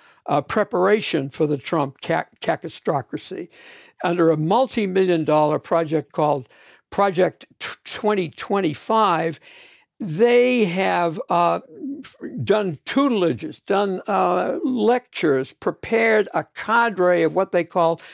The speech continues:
conservative warriors to serve in each department and agency and to look for any flicker of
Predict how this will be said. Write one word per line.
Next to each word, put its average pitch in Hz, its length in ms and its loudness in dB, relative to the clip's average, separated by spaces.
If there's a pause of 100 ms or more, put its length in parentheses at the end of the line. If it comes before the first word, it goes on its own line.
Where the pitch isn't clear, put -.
(220)
conservative 233 920 2
warriors 175 920 2 (400)
to 160 100 0
serve 208 640 2
in 165 280 -4
each - 480 -2
department 196 720 -2
and 175 160 -6 (100)
agency 165 800 -2 (440)
and 175 160 0
to 175 80 2
look 233 340 0
for 202 260 -4
any 233 560 0
flicker - 840 -4 (500)
of 180 440 2